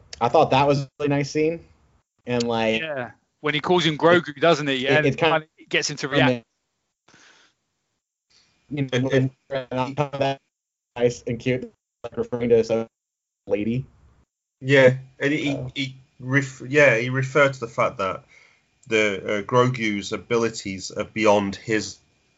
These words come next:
Speaker 3: capability of doing anything with. He needs a specialist.
Speaker 2: Yeah, that's it. And it's quite interesting how he makes him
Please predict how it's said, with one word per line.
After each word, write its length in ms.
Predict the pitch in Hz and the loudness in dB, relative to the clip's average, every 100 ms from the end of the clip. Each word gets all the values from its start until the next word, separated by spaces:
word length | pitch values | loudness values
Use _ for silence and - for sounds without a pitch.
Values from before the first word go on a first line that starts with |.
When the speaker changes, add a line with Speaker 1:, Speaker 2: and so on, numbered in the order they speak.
| _ | _
Speaker 3:
capability 920 | - 135 127 127 95 104 98 - - | 0 2 2 -4 -6 -4 -4 -6 -10
of 100 | 95 101 | -8 -4
doing 280 | 101 101 | -4 -2
anything 400 | 98 95 - 98 | -4 -6 -6 -2
with. 320 | 104 104 87 - | 4 4 2 -6
He 120 | 101 | -2
needs 480 | 104 113 107 98 - | 2 2 0 -4 -6
a 60 | |
specialist. 880 | 92 - 107 95 - 90 82 - - _ _ _ _ _ | -6 0 0 0 -6 -8 -8 -12 -20 _ _ _ _ _
Speaker 2:
Yeah, 220 | 127 113 | -8 -6
that's 260 | 107 107 - | -6 -10 -10
it. 180 | 117 107 _ _ _ _ _ _ _ _ _ _ _ _ - | -10 -12 _ _ _ _ _ _ _ _ _ _ _ _ -8
And 140 | 151 | -6
it's 180 | 143 - | -4 0
quite 260 | 160 156 | 2 4
interesting 420 | 143 135 123 135 120 | 2 -4 -6 -6 -2
how 480 | 120 123 117 113 _ _ _ _ | 0 2 2 -2 _ _ _ _
he 140 | 135 135 | -10 -4
makes 320 | 139 135 - | -4 -6 -6
him 360 | 123 113 110 | -6 -6 -14